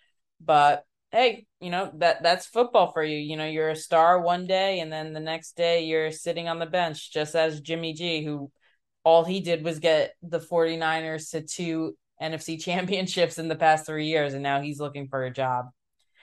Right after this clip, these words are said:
But unfortunately, that is all the time we have for this week's episode. Next week, we will talk the A F C West, which is definitely the hardest division in all the N F L.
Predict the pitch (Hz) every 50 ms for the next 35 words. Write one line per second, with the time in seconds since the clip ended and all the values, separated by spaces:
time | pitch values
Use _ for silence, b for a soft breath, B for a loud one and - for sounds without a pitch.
0 | b b b b b b _ - 151 165 156 151 147 - - - _ - - 190
1 | 185 185 214 220 220 214 233 226 214 208 202 196 185 190 180 - - - 190 185
2 | 180 185 - 156 175 175 175 175 - - 175 170 170 170 170 170 170 165 170 160
3 | 156 156 156 - 165 156 170 160 160 - 165 160 156 - - 147 151 151 160 151
4 | - - 156 156 156 160 165 160 - _ _ - - 175 175 175 - - - 180
5 | 175 170 - 175 170 165 165 165 160 - 180 160 151 151 151 - 165 - - -
6 | - 156 156 160 156 156 156 - - 160 156 151 147 139 139 135 156 151 147 156
7 | 156 - - 170 165 160 160 - - - 165 160 160 156 151 147 151 - _ _
8 | _ _ _ _ _ _ _ 180 156 139 - - 202 214 214 214 220 220 208 -
9 | 190 190 185 185 180 180 180 175 165 - - - 147 165 147 - - 170 175 180
10 | 185 190 190 185 185 - - - 170 165 180 175 170 160 175 175 170 170 170 170
11 | - _ - - 151 156 151 147 - _ _ - - 170 170 170 160 170 165 165
12 | 160 160 156 - - 156 151 151 147 147 147 143 147